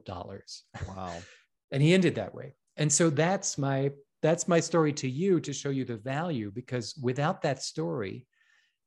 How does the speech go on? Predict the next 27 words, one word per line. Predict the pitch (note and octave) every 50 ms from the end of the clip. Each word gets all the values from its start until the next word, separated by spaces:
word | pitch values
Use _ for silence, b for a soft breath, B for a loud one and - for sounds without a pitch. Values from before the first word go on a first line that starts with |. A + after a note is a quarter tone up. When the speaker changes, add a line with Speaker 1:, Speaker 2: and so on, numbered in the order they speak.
| _ _
Speaker 1:
everything | - C#3 C#3 F3+ F#3+ G3 G3+ F3+
kind | C#3+ - D3+ D#3
of, | D3 C3 A#2+ - - _ -
you | E3 F3
know, | E3 C#3 B2+ C3+ - -
it, | - D3 -
it's, | - D#3+ C#3+ D3 - - -
again, | C3+ A#2 F3 F3+ F3 B2+ A2+ G2+ A2 _ _ _
half | - B2+ C3+ C#3+ C#3+ - D#3
of | C3
that, | B2 C3 C3 C3+ -
maybe | - D3+ D#3+ E3+ E3+
a | D#3+
third | E3 - E3+ F3 F#3+
of | A3 F#3+
the | F3+ D#3
room | C3 B2 A#2+ A2+ A2 A2 A2+ A2+ A#2 _ b b b b b _ _ _ -
is | B2+ B2 A#2+ A#2+ A#2 A2+ G#2+ - - _ _ _ _ _
in | - C#3 C3+
agreement, | D3 D3 B2+ A#2 G#2+ F#2+ F2+ F#2 A#2+ D#3+ - - - _ -
Speaker 2:
Mm. | A#2 A#2 G#2+ F#2+ F2 -
Speaker 1:
a | C#3 C3+
third | - - D#3+ D#3+ E3 F3 E3+ C3+
disagrees, | A#2 C3+ C#3 - G3+ D#3+ F2+ F2 D#2 - - C3 C#3 - - _ _ _ _ _ _ _ _ -
and | C3 C3+
another | C#3+ C#3 D3+ F3 F#3 G3+
third | F3+ - - - B2+ B2+ B2+ C#3 C#3+ C#3+ D#3+